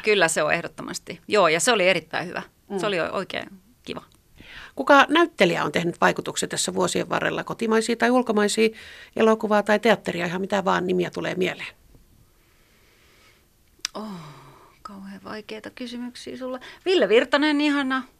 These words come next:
Speaker 1: ö, Sorjonen, ö, niinku näitä, et mä, mä tykkään dekkareista, et jos niinku, okei,
Speaker 2: Mm.
Speaker 1: tää nyt lisäyksenä siihen uutisiin ja ajankohtaisiin,
Speaker 2: Niin.
Speaker 1: niin sit kotimaisia näitä tämmösiä sarjoja ja dekkareita tykkään niistä.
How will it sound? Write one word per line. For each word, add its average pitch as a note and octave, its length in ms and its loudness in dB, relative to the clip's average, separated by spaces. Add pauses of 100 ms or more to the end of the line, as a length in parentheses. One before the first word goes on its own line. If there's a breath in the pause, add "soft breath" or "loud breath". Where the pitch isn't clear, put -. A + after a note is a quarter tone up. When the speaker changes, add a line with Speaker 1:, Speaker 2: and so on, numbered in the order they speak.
(220)
Speaker 1:
ö, A#3+ 560 -6
Sorjonen, A#3+ 720 -4 (380 soft breath)
ö, - 420 -6 (960 soft breath)
niinku A3+ 200 -4
näitä, A3 420 2
et F#3+ 100 -4
mä, A3 160 -2
mä G#3+ 140 -2
tykkään G#3 380 2
dekkareista, E3 640 0
et D#3 140 -4
jos E3+ 180 -2
niinku, F3+ 360 -4 (300)
okei, F3 360 0
Speaker 2:
Mm. - 440 -20
Speaker 1:
tää E3 140 4
nyt F3 140 -2
lisäyksenä F3 520 2
siihen E3+ 220 4
uutisiin E3+ 420 0
ja E3 80 8
ajankohtaisiin, E3+ 640 4
Speaker 2:
Niin. E3+ 120 2
Speaker 1:
niin F3 100 0
sit F3+ 180 -2
kotimaisia G#3+ 640 2
näitä E3 260 4
tämmösiä D3+ 460 -4
sarjoja D#3 640 0
ja D#3 120 -2
dekkareita D3+ 560 -4
tykkään C#3 480 -4
niistä. D3 380 -4